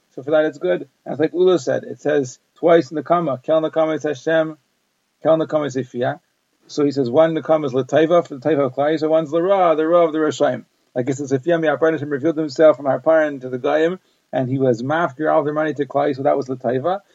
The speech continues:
And for them it was Lara, like it says, "Kel Nakama is Hashem, Kel Nakama is Ifya,"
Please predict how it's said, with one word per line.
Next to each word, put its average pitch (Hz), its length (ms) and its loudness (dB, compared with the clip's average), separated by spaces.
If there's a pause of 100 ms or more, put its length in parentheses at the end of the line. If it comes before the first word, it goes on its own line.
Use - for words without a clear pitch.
(220)
And 139 220 -4
for 131 100 -6
them 170 220 2
it 170 60 0
was 160 360 0
Lara, 175 580 4
like 151 200 -2
it 147 60 -4
says, 139 160 -4
"Kel 160 180 2
Nakama 160 240 0
is 156 60 -6
Hashem, 165 260 -6
Kel 165 140 -2
Nakama 165 240 -2
is 165 80 -6
Ifya," 180 680 -4